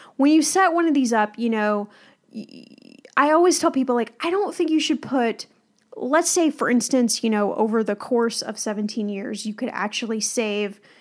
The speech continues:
that four hundred seventeen thousand dollars in this account. Maybe you might not wanna save that much just for the risk of, you know, what if that child, um, goes two years to school and then stops going to school? Or what if they're an only child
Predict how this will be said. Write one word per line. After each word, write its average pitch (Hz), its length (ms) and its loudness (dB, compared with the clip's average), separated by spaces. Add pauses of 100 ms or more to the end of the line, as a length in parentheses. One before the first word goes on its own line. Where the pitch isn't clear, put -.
(280)
that 208 200 0
four 262 280 2
hundred 220 320 0
seventeen 196 520 -6
thousand 190 360 -6
dollars 160 420 -8
in 214 120 -8
this - 160 -8
account. 190 340 -10 (420)
Maybe 285 220 0
you 392 140 2
might 359 200 0
not 302 180 0
wanna 277 160 2
save 254 460 -2
that 233 320 0
much 220 420 -2
just 285 200 -2
for 339 140 -2
the 330 120 2
risk 285 420 0
of, 226 180 -2 (600)
you 269 80 4
know, 262 100 6
what 254 200 4
if 277 120 0
that 269 160 2
child, 254 500 0 (120)
um, 214 440 -2 (160)
goes 240 300 2 (140)
two - 120 0
years 269 280 2
to - 80 -4
school 233 420 0
and 220 220 -2
then 220 260 -2
stops - 460 -4
going 220 240 -6
to 208 60 -6
school? 220 500 -4
Or 214 340 -2 (720)
what 262 200 0
if 277 100 0
they're 269 200 4
an 254 80 0
only 247 260 2
child 240 600 0